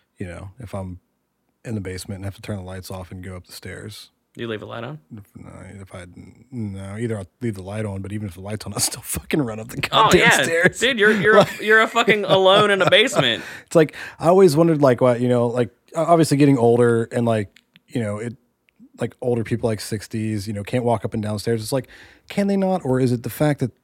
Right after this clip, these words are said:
Speaker 1: they're still fucking scared and can't run up the <laughs> stairs? 'Cause
Speaker 2: Exactly.
Speaker 1: that's gonna be me.
Speaker 2: Oh, dude,
Speaker 1: <laughs>
Speaker 2: uh, hands down, uh, sixty-nine years old. Uh, well, that's, that's a little young.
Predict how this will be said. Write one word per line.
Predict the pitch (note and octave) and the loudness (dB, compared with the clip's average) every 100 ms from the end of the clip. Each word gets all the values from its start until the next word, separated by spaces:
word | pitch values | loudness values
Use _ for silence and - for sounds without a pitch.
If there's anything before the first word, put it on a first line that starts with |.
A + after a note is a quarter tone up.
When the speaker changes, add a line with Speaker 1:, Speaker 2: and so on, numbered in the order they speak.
| _ _ - | _ _ -2
Speaker 1:
they're | C3+ | 0
still | C#3 - C#3+ | 0 0 -2
fucking | C#3 A#2+ G#2+ G2 | -2 -6 -6 -8
scared | - A#2+ G#2 | -4 -4 -4
and | G2+ G#2 | -6 -4
can't | B2 A2+ | -2 -2
run | G2 A2 A#2 | -2 0 2
up | G2 | -2
the | - | -8
<laughs> | - | -2
stairs? | C#3 A#4+ - | 2 2 2
'Cause | C#4 | -4
Speaker 2:
Exactly. | F#3+ A#3 F3 D#3+ A2 - | 0 4 6 4 -2 2
Speaker 1:
that's | D3 - | 2 6
gonna | E3 | 4
be | C3 | 6
me. | A#2 A#2+ G2+ A2 | 4 4 0 -4
Speaker 2:
Oh, | - B3+ C#3 | 2 4 4
dude, | F3+ D3+ - | 0 2 0
Speaker 1:
<laughs> | - | 0
Speaker 2:
uh, | D#3 C#3+ | 0 0
hands | C3+ F#3 F3+ E3 | 2 0 0 0
down, | E3 F3 C#3 C3+ | 0 2 2 -2
uh, | - - C3 B2 A#2 A2+ | -8 -4 -2 -2 0 -2
sixty-nine | G2 F2 F3 D#3+ D#3+ D3+ D3 | -2 -6 -6 -6 -2 -2 -2
years | C#3+ C3+ | -2 -2
old. | D3 E3+ D3+ C3 B2+ C#3 _ | -2 -2 -2 -4 -6 -14 _
Uh, | D3+ D3 | -4 -2
well, | C#3 | 0
that's, | C#3 C#3+ F#2 | 2 2 0
that's | - D#3 | -4 -4
a | A2+ | -4
little | G#2+ G2+ | -6 -6
young. | G2+ | -8